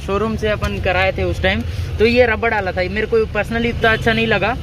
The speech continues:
तो हमने, अ, सूरी भैया को बोला है, मतलब जर्मन भैया को, कि ये थोड़ा ऐसे ही ये मैट वैट चाहिए, तो वो बोले कि ठीक है लगा दूंगा, तो वो choice दी है। But हम लोग को एक जो यहाँ लगा हुआ है black color का, उस type का मैं भी दिखाऊंगा जाके,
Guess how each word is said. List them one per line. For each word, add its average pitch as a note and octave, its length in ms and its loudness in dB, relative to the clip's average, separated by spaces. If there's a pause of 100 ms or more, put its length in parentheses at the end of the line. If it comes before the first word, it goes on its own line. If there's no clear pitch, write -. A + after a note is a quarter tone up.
(320)
तो G#3 80 0
हमने, A#3+ 440 0
अ, F#3+ 240 0
सूरी A3 280 -2
भैया A3+ 180 2
को A3 120 -6
बोला G#3+ 220 -2
है, A3+ 300 -4
मतलब F3+ 160 -4
जर्मन G3 360 -2
भैया G3 180 -4
को, G3 160 -6 (500)
कि G#3 80 -2
ये A3 260 0 (560)
थोड़ा G#3 160 2
ऐसे G#3 200 -2
ही G#3+ 320 -4
ये G3 60 0
मैट G3+ 260 0
वैट G#3+ 260 0
चाहिए, G#3+ 240 0
तो G#3+ 140 -4
वो G3+ 80 -2
बोले G#3 240 0
कि G#3 140 -4 (440)
ठीक G3 160 -6
है G#3 80 0
लगा F#3+ 280 -2
दूंगा, F#3+ 280 0
तो A3+ 100 0
वो G#3+ 80 0
choice A3 340 2
दी F#3+ 180 -4
है। D#3 80 0
But F3 220 2
हम F3+ 140 -2
लोग F#3+ 140 -2
को G3+ 180 0
एक F#3+ 240 -2
जो F#3 300 -2 (340)
यहाँ F3+ 140 0
लगा F#3+ 240 0
हुआ F#3+ 220 0
है G3 260 -2
black F3 200 0 (100)
color F3 240 0
का, E3+ 140 -4
उस E3+ 240 -6
type G3 140 0
का F#3 120 -4
मैं F#3+ 180 0
भी A#3+ 140 -2
दिखाऊंगा A3 440 -2
जाके, E3 520 0